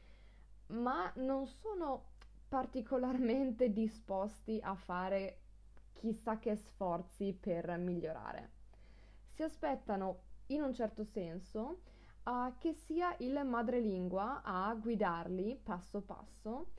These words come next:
ma in teoria gli scambi linguistici <laughs> non dovrebbero funzionare così.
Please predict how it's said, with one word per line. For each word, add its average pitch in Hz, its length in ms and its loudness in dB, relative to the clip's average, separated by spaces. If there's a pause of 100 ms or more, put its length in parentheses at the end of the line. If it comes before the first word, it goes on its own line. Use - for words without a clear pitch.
(220)
ma 202 280 12
in 240 180 10
teoria 240 440 6
gli 220 160 4
scambi 196 420 2
linguistici 202 880 2
<laughs> 202 100 0
non 214 180 6
dovrebbero 208 560 6
funzionare 180 680 0
così. 190 460 2